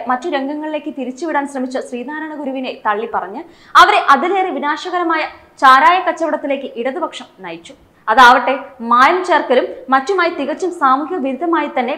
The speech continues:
പുരോഗമിക്കുകയും ചെയ്തു. ജനങ്ങളുടെ മദ്യത്തോടുള്ള ആസക്തി മുതലെടുത്ത് വിദേശ മദ്യഷാപ്പുകൾ നാടെങ്ങും സ്ഥാപിച്ച് മാറി മാറി വന്ന മതേതര സർക്കാരുകളും ഖജനാവിനോട് നീതി കാട്ടി. സർക്കാരിനും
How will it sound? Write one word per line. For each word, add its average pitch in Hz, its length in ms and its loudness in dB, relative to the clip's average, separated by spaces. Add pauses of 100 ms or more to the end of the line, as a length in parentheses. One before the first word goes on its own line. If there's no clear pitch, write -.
പുരോഗമിക്കുകയും 262 680 -4
ചെയ്തു. - 180 -20 (500)
ജനങ്ങളുടെ 381 400 6 (220)
മദ്യത്തോടുള്ള 339 520 4 (140)
ആസക്തി 254 380 -4
മുതലെടുത്ത് 240 480 -2 (160)
വിദേശ 247 240 -2 (120)
മദ്യഷാപ്പുകൾ 254 560 -4 (120)
നാടെങ്ങും 262 420 -4
സ്ഥാപിച്ച് 254 460 -2
മാറി 240 300 -4
മാറി 277 200 -4
വന്ന 247 140 -4 (100)
മതേതര 247 400 -8
സർക്കാരുകളും 247 600 -6 (320)
ഖജനാവിനോട് 330 540 -2 (200)
നീതി 226 280 -10
കാട്ടി. 165 220 -14 (460)
സർക്കാരിനും 392 580 6